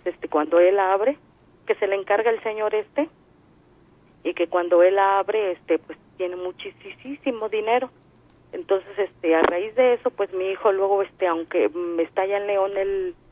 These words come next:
viviendo, él allá estudia y trabaja, este, entonces, este, me comenta que luego a veces ve, ve niños, este, alrededor de su cama, y, este, y que luego así como que andan así alrededor de él,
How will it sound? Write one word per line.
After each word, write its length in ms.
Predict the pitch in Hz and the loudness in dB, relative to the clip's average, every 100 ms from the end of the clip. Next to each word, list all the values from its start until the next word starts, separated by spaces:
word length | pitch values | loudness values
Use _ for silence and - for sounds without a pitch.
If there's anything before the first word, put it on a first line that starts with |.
| _ _ - | _ _ -2
viviendo, 460 | 196 190 190 208 | -2 0 -2 0
él 140 | 202 196 | 2 2
allá 200 | 185 180 | 2 0
estudia 480 | - 190 202 220 | -2 -6 -2 0
y 140 | 190 - | -2 -4
trabaja, 560 | 180 160 175 196 302 - _ _ _ _ _ _ | 0 4 2 2 -6 -6 _ _ _ _ _ _
este, 380 | 165 165 - 175 | -4 -4 -2 -2
entonces, 540 | 175 160 185 185 208 - | 0 0 0 0 -6 -4
este, 340 | 185 - - 175 | -6 -6 -12 -6
me 260 | 170 156 | 0 0
comenta 460 | - 165 165 170 185 | 2 0 2 0 2
que 140 | 180 | 4
luego 180 | 165 185 | 6 6
a 80 | 180 | 4
veces 340 | 190 - 196 - | 2 -2 -6 0
ve, 260 | 175 190 208 _ _ _ - - | 2 2 -4 _ _ _ -20 2
ve 260 | 208 226 226 202 | 4 4 0 -10
niños, 400 | 202 220 226 233 - | -8 -8 -8 -10 -8
este, 640 | 170 _ 170 147 143 139 _ _ _ _ - | -10 _ -6 -4 -4 -8 _ _ _ _ -2
alrededor 640 | 165 170 165 156 170 175 | 2 2 2 0 -2 -4
de 120 | 196 | -8
su 140 | - - | -10 -4
cama, 400 | 196 185 220 311 _ _ _ _ _ _ | -2 0 -4 -8 _ _ _ _ _ _
y, 300 | 190 175 180 | -10 -2 0
este, 320 | 170 - - 160 | 0 0 0 0
y 160 | 170 | 0
que 180 | - 180 | -4 -2
luego 220 | 175 185 | 0 0
así 220 | 196 214 | -2 -6
como 260 | - 226 190 | -6 -6 -4
que 100 | 190 | -4
andan 320 | 185 202 202 | -2 -2 -2
así 240 | 185 - 196 | -4 -2 0
alrededor 560 | 196 196 190 185 185 | 0 -2 0 0 2
de 200 | 190 190 | 0 0
él, 140 | 226 | -2